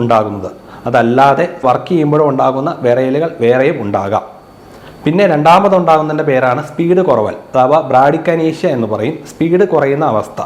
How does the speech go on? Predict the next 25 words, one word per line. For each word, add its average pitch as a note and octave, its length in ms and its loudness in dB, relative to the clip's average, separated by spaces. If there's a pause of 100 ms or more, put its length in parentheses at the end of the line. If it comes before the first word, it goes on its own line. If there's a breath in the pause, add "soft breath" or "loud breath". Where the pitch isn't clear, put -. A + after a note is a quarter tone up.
സ്ലോനെസ്, C#3 480 2
എല്ലാത്തിനും D3+ 440 2
സ്പീഡ് C3+ 360 0
കുറവാണ്. A2 400 0 (680 loud breath)
മൂന്നാമത്തെ F3+ 560 2 (120)
ഒരവസ്ഥയാണ് C#3 720 2 (480 loud breath)
റിജിഡിറ്റി D3+ 480 -2 (200)
എന്ന് C#3+ 140 0
പറഞ്ഞാൽ D3 280 0
മസിൽസ് D3 380 -2
മൊത്തം D#3+ 220 -4 (100)
സ്റ്റിഫായിട്ടിരിക്കുന്ന D3+ 920 0
ഒരവസ്ഥയാണ് B2+ 540 -2 (200)
റിജിഡിറ്റി D#3 460 2
എന്ന് B2+ 140 0
പറയുന്നത്. G2 340 -4 (560 loud breath)
പിന്നെ D#3+ 280 2
ഉണ്ടാകുന്ന D#3+ 340 4 (180)
ഒരു D3+ 160 0
ലക്ഷണമാണ് D3 480 -2 (280)
പോസ്ചറൽ D#3+ 560 2 (140)
ഇൻസ്റ്റബിലിറ്റി, C#3+ 600 0 (380 loud breath)
അഥവാ C3+ 260 4 (260)
ബാലൻസ് D#3+ 500 4
നഷ്ടപ്പെടുക. A#2 420 -4